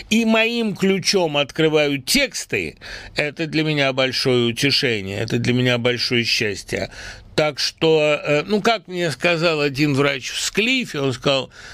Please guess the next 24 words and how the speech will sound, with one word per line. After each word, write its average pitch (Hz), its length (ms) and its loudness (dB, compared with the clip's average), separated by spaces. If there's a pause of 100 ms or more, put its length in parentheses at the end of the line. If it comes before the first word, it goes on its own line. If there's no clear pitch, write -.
(320)
«Ваша 143 380 2
мать 139 460 0
очень 160 420 2
тяжёлый 113 580 0
пациент, 104 840 -2 (360)
но 120 480 0
я 143 300 0
люблю 123 480 0
тяжёлых 104 640 0
пациентов, 131 840 -2
потому 110 460 0
что - 340 -2 (440)
это 143 340 -6
вызов 120 540 -2
моему 117 320 2
профессионализму». 107 840 0
И 120 120 2
он 139 240 2
больше 143 360 2
других 127 460 0
дел, 120 300 0
чтобы 117 320 0
её 127 100 4
вытащить. - 460 -2